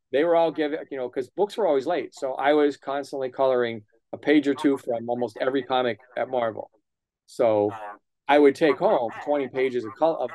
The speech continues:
pa-, pages from different books and have to color them and try to match the colorists that were doing it.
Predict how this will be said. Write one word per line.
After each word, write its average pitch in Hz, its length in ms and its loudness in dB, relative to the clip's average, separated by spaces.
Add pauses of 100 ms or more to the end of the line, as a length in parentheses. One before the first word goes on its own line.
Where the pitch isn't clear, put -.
pa-, 165 300 0
pages 131 460 -2
from 117 220 -8
different 131 320 -4
books 123 340 0 (380)
and 120 80 -10
have 131 160 0
to - 100 -8
color 147 280 4
them 127 140 2
and 113 80 -6
try 135 180 4
to 127 80 0
match 127 580 -4 (580)
the 120 80 -2
colorists 131 500 4
that 120 140 0
were 113 100 -6
doing 139 360 2
it. 101 120 -4